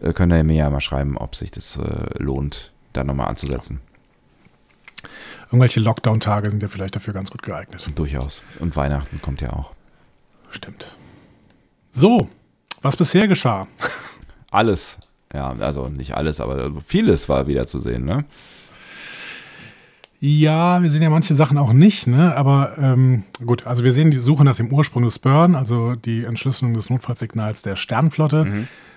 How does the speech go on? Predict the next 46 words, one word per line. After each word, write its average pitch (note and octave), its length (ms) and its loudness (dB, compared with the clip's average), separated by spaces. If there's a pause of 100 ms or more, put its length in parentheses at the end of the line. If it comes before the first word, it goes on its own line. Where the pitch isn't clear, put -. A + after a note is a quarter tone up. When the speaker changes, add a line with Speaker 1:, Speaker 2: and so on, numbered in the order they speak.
(160)
Speaker 2:
Wir A#2 100 -2
sehen C3 180 2
so B2+ 60 2
ein A#2+ 60 0
paar C3 180 2
Geschehnisse C3+ 500 2
auf A#2 100 -10
Quajon, D3 960 2
äh, A#2+ 40 2
die A2+ 100 -4
Book C#3 180 0
dazu C3+ 240 0
bringen, B2+ 220 0
sich A#2+ 140 -4
der B2+ 100 -4
Föderation C3+ 420 -2
anschließen G#2 380 -8
zu G2+ 140 -8
wollen, A2 240 -4
was G#2+ 100 -6
ja A2 80 -6
relativ A2+ 320 -6
schnell G#2+ 380 0
in B2+ 80 0
dieser, A#2 400 0
äh, A#2 120 -2
Staffel, A#2 440 -2
in A#2 100 0
dieser A#2 180 2
Folge A2+ 320 0
abgehandelt G#2 520 0
werden G#2 280 0
wird A#2+ 220 2
später. B2+ 500 2
Speaker 1:
Ja. F2+ 140 0 (1080)
Speaker 2:
Ähm, C3 380 6
wir B2 80 4
sehen B2+ 220 6
Tilly, G#3+ 260 6
die D#3+ 120 4
als A#2+ 160 -2
Number B2+ 200 4
One E3+ 220 6
eingesetzt D3+ 540 2
wird. C#3 240 2
Spannenderweise, B2 920 0